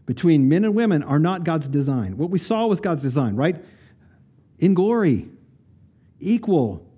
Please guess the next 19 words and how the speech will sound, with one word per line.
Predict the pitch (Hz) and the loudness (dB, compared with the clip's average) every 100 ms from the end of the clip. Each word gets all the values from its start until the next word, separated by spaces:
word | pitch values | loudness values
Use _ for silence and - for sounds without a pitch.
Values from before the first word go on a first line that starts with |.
| _ - | _ -4
asymmetrical, | 185 220 226 220 226 208 208 165 110 | 0 0 0 0 0 -2 0 -2 -2
for | 185 | -4
partnership | 170 233 220 214 196 160 | -2 -4 -2 -2 -2 -2
in | 180 185 | 0 0
gendered | 196 247 254 220 | 2 0 0 -2
ways. | 254 269 233 123 - - - _ _ _ _ _ _ _ _ _ _ _ _ _ - | -2 0 0 -2 -4 -16 -20 _ _ _ _ _ _ _ _ _ _ _ _ _ -12
Serving | - 254 254 269 | 0 2 4 2
as | 226 | 0
priests, | - - 277 202 - - - - - - | -2 -2 0 0 -2 -12 -14 -18 -20 -10
gender | 113 175 294 294 262 | 0 2 2 0 0
itself, | 202 - 208 113 - | -2 0 0 -2 -4
bottom | 110 170 269 | -4 -2 0
line, | 247 - - | -2 -6 -6
gender | 120 254 302 294 | 0 2 2 0
is | 202 | 2
not | 214 226 | 2 0
the | 233 | -4
problem, | - 208 196 175 139 | -4 -4 -2 0 0
y'all. | 120 131 135 - | -2 -4 -8 -16